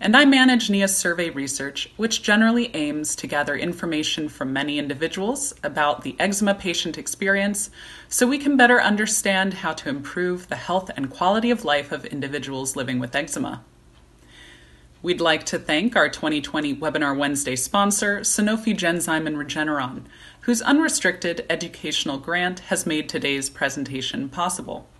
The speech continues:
Our presenter today is Doctor Olivia Sue Friedman.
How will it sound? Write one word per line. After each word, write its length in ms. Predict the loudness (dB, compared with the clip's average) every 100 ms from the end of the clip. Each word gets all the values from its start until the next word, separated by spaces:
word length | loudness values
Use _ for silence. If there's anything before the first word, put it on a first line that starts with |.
| -20 _ _ _ -20 -20 -20 _ _ _ _ -4
Our 100 | -2
presenter 540 | 0 0 2 2 0 -4
today 400 | -2 0 2 2
is 160 | 0
Doctor 420 | 2 0 0 -4 -2
Olivia 460 | -2 -2 2 2
Sue 380 | 2 0 0 -2
Friedman. 680 | -4 -4 -4 -2 -4 -4